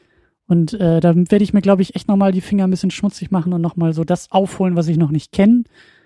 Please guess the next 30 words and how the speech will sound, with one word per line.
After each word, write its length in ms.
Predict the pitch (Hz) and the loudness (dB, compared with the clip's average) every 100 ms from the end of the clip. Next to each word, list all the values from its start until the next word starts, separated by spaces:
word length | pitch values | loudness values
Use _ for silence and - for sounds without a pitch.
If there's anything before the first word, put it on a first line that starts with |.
| _ _ _ | _ _ _
Und, 480 | 185 160 156 135 - | 2 4 2 -2 -4
ähm, 400 | 151 143 139 135 _ - | -2 0 -2 -4 _ -4
ja, 180 | 165 127 _ | -2 -4 _
schön. 400 | - 226 170 135 | -2 2 2 0
Sehr, 260 | 139 190 233 | 0 2 4
sehr, 200 | 208 208 | 2 2
sehr 120 | 202 | 0
schön. 320 | - 175 143 - _ | -2 -2 -2 -4 _
Schönes 300 | - 214 196 | 0 0 0
Kinoerlebnis, 600 | - 214 208 190 202 190 - | 0 0 2 -2 -2 -4 -4
schöner 240 | 185 180 | -2 -2
Film. 360 | - 175 175 170 _ _ _ _ _ - | -2 0 0 -2 _ _ _ _ _ -2
Und, 380 | 165 151 - | 0 0 -2
äh, 200 | 165 147 - | 0 0 -2
ich 400 | 165 - - - _ _ _ _ _ - | -8 -10 -18 -20 _ _ _ _ _ -8
hoffe 240 | 226 220 | -2 2
auch, 160 | 208 - | 2 2
dass 180 | 190 | 0
wir 80 | 190 | 0
vielleicht 340 | - 180 170 202 | 2 0 0 0
in 80 | |
den 80 | 170 | -2
Kommentaren 500 | - 165 160 175 165 | 2 2 2 2 0
ein 180 | 175 147 | 0 0
wenig, 540 | 165 156 151 - - 240 | 4 4 2 -2 -12 -6
äh, 340 | 147 143 196 - _ _ _ _ _ | -4 -4 -6 -12 _ _ _ _ _
spoilerbehaftet 1160 | - - 165 165 165 147 143 170 - 151 - - _ _ | -16 -2 2 2 2 2 0 -2 -4 -8 -10 -20 _ _
noch 100 | - | -14
diskutieren 560 | - - 160 - 160 147 | -12 -10 -8 -2 -2 -2
können. 280 | 151 143 | -4 -6